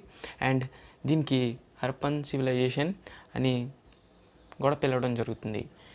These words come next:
And ఇది హరప్పన్ సివిలైజేషన్ ఏదైతే ఉందో ఫ్రెండ్స్ మన ఇండియాలో వచ్చేసేసి మన ఇండియాలో రాజస్థాన్, హర్యానా, పంజాబ్ ఏరియాస్ and పాకిస్తాన్లో కూడా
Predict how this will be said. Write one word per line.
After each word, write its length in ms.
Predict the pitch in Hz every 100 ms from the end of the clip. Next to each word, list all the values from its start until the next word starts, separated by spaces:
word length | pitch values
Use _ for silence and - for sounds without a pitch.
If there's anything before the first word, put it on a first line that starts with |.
| - - - 117
And 120 | 113 113 - - - - - 131
ఇది 180 | 131 120 131 - - - - - 143
హరప్పన్ 340 | 156 180 170
సివిలైజేషన్ 500 | 156 160 151 139 143 131
ఏదైతే 220 | 131 131 120
ఉందో 100 | 120
ఫ్రెండ్స్ 200 | 131 143 139
మన 80 | 127 120 139
ఇండియాలో 320 | 156 170 156 135
వచ్చేసేసి 520 | - 120 120 - 113 110 - - - - - 127
మన 100 | 127 -
ఇండియాలో 300 | 143 156 139 127
రాజస్థాన్, 480 | 123 127 127 131 131 131
హర్యానా, 380 | 123 123 123 123 -
పంజాబ్ 360 | 120 120 120 117 - - - - 123
ఏరియాస్ 300 | 127 135 131 - 120
and 140 | 120 - 143
పాకిస్తాన్లో 640 | 165 - 175 156 131 123 117 117 - - - -
కూడా 180 | 131